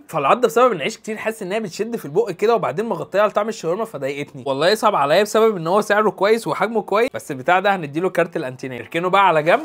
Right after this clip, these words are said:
يلا بينا بقى نعلى بالسعر عشرة جنيه زياده بسعر خمسين جنيه، وانا مش عارف بقى احنا كل ما بنعلى بنخيب ولا ايه، لان لا جاي لي توميه ولا مخلل ولا اي حاجه، ده غير ان حجم السندوتش صغير قوي.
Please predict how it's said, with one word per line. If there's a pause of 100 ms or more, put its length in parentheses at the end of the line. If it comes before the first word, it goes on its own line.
يلا
بينا
بقى
نعلى
بالسعر
عشرة
جنيه
زياده
بسعر
خمسين
جنيه،
وانا
مش
عارف
بقى
احنا
كل
ما
بنعلى
بنخيب
ولا
ايه،
لان
لا
جاي
لي
توميه
ولا
مخلل
ولا
اي
حاجه،
ده
غير
ان
حجم
السندوتش
صغير
قوي.